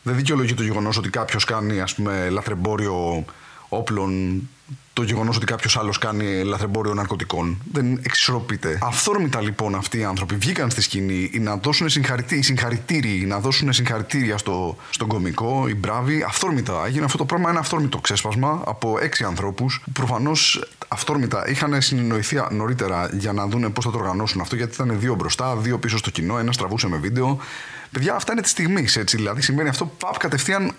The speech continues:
το μυαλό έξι ανθρώπων κατευθείαν συνεννοείται και τα κάνει αυτά τα πράγματα. Και εδώ πρέπει να αρχίσω κι εγώ να λέω μπράβο. Το μπράβο, το πρώτο μπράβο είναι στον κωμικό, ο οποίος σε αυτό το πράγμα που συμβαίνει, όταν γίνεται μια παράσταση, ο κωμικός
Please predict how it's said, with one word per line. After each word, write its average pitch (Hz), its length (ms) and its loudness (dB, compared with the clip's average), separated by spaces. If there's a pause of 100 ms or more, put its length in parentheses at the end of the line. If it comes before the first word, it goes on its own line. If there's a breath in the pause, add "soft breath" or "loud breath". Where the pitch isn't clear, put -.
(160)
το 135 100 0
μυαλό 131 240 2
έξι 151 180 2
ανθρώπων 156 420 2
κατευθείαν 127 440 0
συνεννοείται 101 440 0
και 90 60 -4
τα 87 100 -2
κάνει 85 220 -2
αυτά 73 120 -4
τα 73 100 -2
πράγματα. 82 560 -2 (120)
Και 170 120 0
εδώ 170 560 2
πρέπει 180 240 0
να 170 100 2
αρχίσω 180 320 2
κι 165 100 0
εγώ 156 180 2
να 156 120 2
λέω 143 200 4
μπράβο. 107 800 0
Το 120 100 0
μπράβο, 160 500 2
το 135 100 0
πρώτο 170 240 0
μπράβο 147 340 2
είναι 180 140 2
στον 185 160 2
κωμικό, 143 380 2
ο 113 100 2
οποίος 147 540 2
σε 123 140 4
αυτό 131 160 -2
το 147 100 0
πράγμα 107 420 0
που - 100 -4
συμβαίνει, 98 320 0
όταν 120 260 0
γίνεται 127 220 2
μια 123 180 2
παράσταση, 87 720 0 (180 loud breath)
ο 107 80 -4
κωμικός 104 800 0